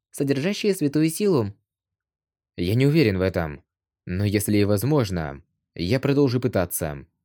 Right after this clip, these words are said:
Speaker 2: пока не смогу использовать эту силу. Я чувствую, что смогу использовать максимум силы в камнях в данный момент». Сначала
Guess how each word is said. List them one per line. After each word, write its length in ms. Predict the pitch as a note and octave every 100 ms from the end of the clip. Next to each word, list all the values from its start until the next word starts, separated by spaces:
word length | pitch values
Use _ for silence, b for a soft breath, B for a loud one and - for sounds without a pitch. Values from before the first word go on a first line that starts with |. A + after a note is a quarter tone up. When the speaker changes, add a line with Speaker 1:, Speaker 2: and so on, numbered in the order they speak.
| _
Speaker 2:
пока 240 | G#2 G2+ G#2+
не 140 | G#2+
смогу 320 | A#2 A2 G2
использовать 540 | F#2 - A#2 A2 A2 G#2+
эту 140 | G#2
силу. 480 | - G2 D#2+ C#2+ C#2+ _ _ _ _ _
Я 240 | D#2+ F2+ A2
чувствую, 320 | D3 - B2
что 140 | -
смогу 320 | C3+ D#3+ C#3
использовать 500 | A2+ - A2 G2+ G2+
максимум 440 | G#2+ G2+ - G2 F#2+
силы 260 | - C3
в 60 | G#2+
камнях 360 | C#3+ D3 A#2+ F#2
в 60 |
данный 220 | G2 G#2
момент». 420 | A#2 A2 D2 - _ _ _ _ _ _ _ _ _ _ _ _ _ _ _
Сначала 760 | - G#2 G2 - E3+ F#2 C#2